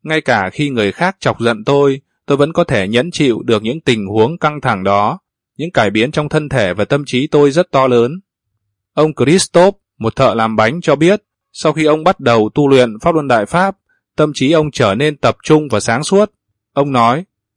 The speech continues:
"Tôi ít suy nghĩ tiêu cực và làm việc hiệu quả hơn. Thân thể tôi tràn đầy năng lượng, và giờ đây, hiếm khi tôi cảm thấy mệt mỏi.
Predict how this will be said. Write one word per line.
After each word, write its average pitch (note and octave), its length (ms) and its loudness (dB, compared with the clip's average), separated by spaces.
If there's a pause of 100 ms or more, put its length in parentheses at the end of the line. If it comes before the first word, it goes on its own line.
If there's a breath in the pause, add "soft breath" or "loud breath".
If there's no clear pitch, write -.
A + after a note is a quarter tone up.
"Tôi D3+ 140 4
ít F#3+ 160 4
suy D3+ 220 0
nghĩ D3 220 -4
tiêu D3+ 240 0
cực A2+ 300 -4
và G#2+ 100 0
làm A2 220 -2
việc G#2 200 -2
hiệu A#2 180 0
quả G2 260 0
hơn. C#3 380 -2 (380)
Thân E3+ 160 0
thể A#2+ 180 0
tôi D#3 160 2
tràn G#2+ 260 -2
đầy G#2+ 200 0
năng D3 180 -6
lượng, B2+ 280 0 (320)
và G#2+ 120 -2
giờ G#2 220 0
đây, C#3 320 0 (260)
hiếm B2+ 240 2
khi D3 240 -2
tôi D3+ 120 2
cảm G2 220 -2
thấy A2 180 -2
mệt B2 220 -2
mỏi. F#2+ 300 -2